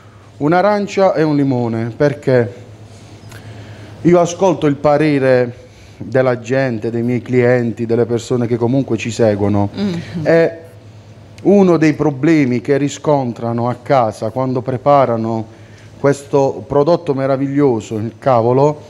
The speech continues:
Speaker 1: qual è? È la fuoriuscita di profumi molto eccessivi, quindi abbastanza intensi.
Speaker 2: Mm.
Speaker 1: Noi cosa andremo a fare? Per far sì che questo problema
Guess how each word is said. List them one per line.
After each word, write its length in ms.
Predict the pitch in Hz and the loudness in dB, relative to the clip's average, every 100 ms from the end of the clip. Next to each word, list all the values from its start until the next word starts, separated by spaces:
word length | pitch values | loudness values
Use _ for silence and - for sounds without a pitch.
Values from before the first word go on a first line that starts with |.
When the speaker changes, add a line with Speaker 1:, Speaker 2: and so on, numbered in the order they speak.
| - - | -18 0
Speaker 1:
qual 220 | 143 127 | 2 2
è? 180 | 120 117 - - - - | 0 -4 -14 -20 -14 2
È 440 | 180 175 180 - - | 4 4 2 -6 -4
la 200 | 139 147 | -2 0
fuoriuscita 680 | 175 196 196 - 156 147 | 0 -2 -4 -10 -6 -6
di 120 | 143 | -6
profumi 680 | 156 175 180 - 151 143 151 147 - - - - | -4 0 0 0 -2 0 0 -2 -12 -20 -12 0
molto 320 | 151 143 139 | 0 0 -4
eccessivi, 800 | 127 135 - - 123 110 104 107 | -6 -8 -8 -4 -2 -2 -4 -6
quindi 480 | - 127 120 117 117 113 - - - - - | -2 0 2 2 2 0 -12 -20 -20 -20 -6
abbastanza 840 | 120 127 139 135 - 147 139 - | -2 2 2 0 0 0 0 -2
intensi. 600 | 123 113 110 101 98 - 104 - - | -4 -4 -4 -6 -10 -10 -12 -12 -10
Speaker 2:
Mm. 60 | 233 190 | -10 -4
Speaker 1:
Noi 200 | 190 180 | 2 2
cosa 260 | 175 220 185 | 4 2 2
andremo 300 | 143 139 127 | 2 0 0
a 40 | |
fare? 500 | 113 - 107 101 104 | -6 -4 -2 -2 -4
Per 160 | 104 135 | -4 -4
far 240 | - 156 | 0 -2
sì 220 | - 220 | 0 -2
che 160 | - 156 | 0 -2
questo 340 | - 151 - 120 | 0 -2 -4 -6
problema 720 | - 127 131 143 113 104 | -6 -4 2 2 2 -4